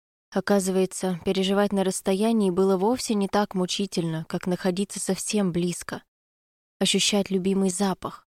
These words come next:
касаться нежной кожи, шелковых волос и быть лишенным возможности обладать всем этим. Меня со вчерашнего дня скручивает от ревности и злости.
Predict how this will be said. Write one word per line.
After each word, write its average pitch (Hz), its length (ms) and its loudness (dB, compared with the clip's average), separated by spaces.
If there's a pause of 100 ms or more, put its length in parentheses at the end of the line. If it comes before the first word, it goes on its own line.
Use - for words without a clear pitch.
(420)
касаться 196 500 2
нежной 190 360 2
кожи, 190 500 2
шелковых 190 600 0
волос 190 500 0 (500)
и 208 60 -2
быть 196 240 4
лишенным 196 600 4
возможности 180 880 0 (100)
обладать 180 480 0
всем 165 240 -4
этим. 165 340 -4 (840)
Меня 196 220 4
со 196 100 -2
вчерашнего 202 580 2
дня 202 220 2
скручивает 190 720 2
от 180 160 2
ревности 180 480 2
и 185 60 2
злости. 175 640 -2